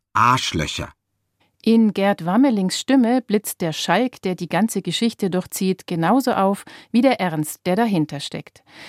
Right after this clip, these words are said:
Speaker 2: Denn obwohl man die vielen Prügeleien der jungen Banden trotz aller Brutalität irgendwie noch als Kinderstreiche ansehen kann, fragt man sich doch, was genau den Jungs denn bei ihrem Kriegsspiel so ein Vergnügen bereitet.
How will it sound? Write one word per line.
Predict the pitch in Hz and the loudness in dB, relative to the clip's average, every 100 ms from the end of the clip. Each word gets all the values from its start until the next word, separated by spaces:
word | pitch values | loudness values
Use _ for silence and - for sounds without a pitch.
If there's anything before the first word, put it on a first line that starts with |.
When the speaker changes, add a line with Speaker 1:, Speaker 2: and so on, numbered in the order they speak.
| - - | -12 0
Speaker 2:
Denn | 208 214 | 2 2
obwohl | 196 185 302 | 0 2 4
man | 302 240 | 6 4
die | 208 | 2
vielen | - 277 285 214 | 0 4 4 4
Prügeleien | - 190 180 170 226 240 | 0 0 2 4 4 4
der | 185 | 2
jungen | 175 214 254 202 | 2 4 4 4
Banden | 190 185 185 175 | 2 2 2 -2
trotz | - 220 - - | 0 -2 -2 -4
aller | 190 190 | 0 0
Brutalität | 175 185 185 175 165 - 220 220 - | 0 -2 0 0 -2 0 0 0 -2
irgendwie | 196 277 285 226 208 | 2 4 4 2 0
noch | 190 180 | 0 0
als | - 165 - | -2 -4 -4
Kinderstreiche | - 233 262 196 - 170 165 170 | 0 4 4 0 -2 0 0 -2
ansehen | - 170 180 202 | -2 -2 0 0
kann, | 208 233 269 294 - - - | 0 2 2 0 -4 -20 -16
fragt | - 226 302 - | -2 -2 0 2
man | 269 | 2
sich | 214 185 - | 2 0 2
doch, | 254 - - | 2 0 -6
was | 180 233 - | 0 0 0
genau | - 185 180 196 262 | -2 2 4 4 4
den | 214 185 | 2 0
Jungs | 180 190 - | 2 0 0
denn | 180 | -2
bei | 170 165 | 0 0
ihrem | 175 175 160 | 0 -2 -2
Kriegsspiel | - 208 226 - - 185 175 | -2 -2 -2 -4 -2 0 0
so | - 233 | 0 0
ein | - 190 | 0 -2
Vergnügen | 185 185 185 190 160 | -2 0 2 2 0
bereitet. | 156 143 139 139 151 - | -2 -4 -6 -6 -10 -12